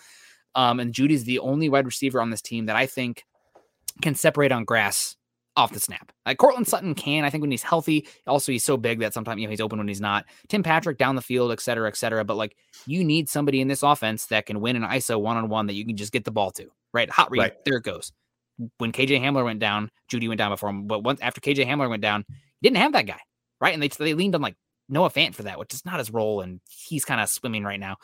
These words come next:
Speaker 1: But, uh, Jeudy opens up a lot. He's not even a hundred percent, but, man, he is a good player, and I'm excited to see him get better and better. I'm, I'm glad that, uh, both these games so far, he's not aggravated anything.
Speaker 2: Yeah. W-, when he went down after that one catch and grabbed his leg, did you about start crying?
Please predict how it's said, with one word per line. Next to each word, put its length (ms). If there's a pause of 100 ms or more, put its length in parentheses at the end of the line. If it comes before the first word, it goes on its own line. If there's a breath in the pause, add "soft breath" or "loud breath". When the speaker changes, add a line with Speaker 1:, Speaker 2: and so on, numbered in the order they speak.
(400 soft breath)
Speaker 1:
But, 200
uh, 160 (120)
Jeudy 220
opens 240
up 80
a 60
lot. 220
He's 100
not 140
even 120
a 40
hundred 140
percent, 300
but, 80
man, 280
he 200
is 80
a 60
good 180
player, 220
and 80
I'm 80
excited 280
to 60
see 180
him 140
get 260
better 200
and 100
better. 140
I'm, 140 (120)
I'm 100
glad 340
that, 260
uh, 160 (400)
both 140
these 120
games 220
so 80
far, 160
he's 160
not 320 (240)
aggravated 440
anything. 320 (440)
Speaker 2:
Yeah. 240 (400 soft breath)
W-, 180 (240)
when 120
he 40
went 220
down 200
after 200
that 160
one 200
catch 300
and 80
grabbed 260
his 140
leg, 340 (800)
did 200
you 180
about 220
start 240
crying? 340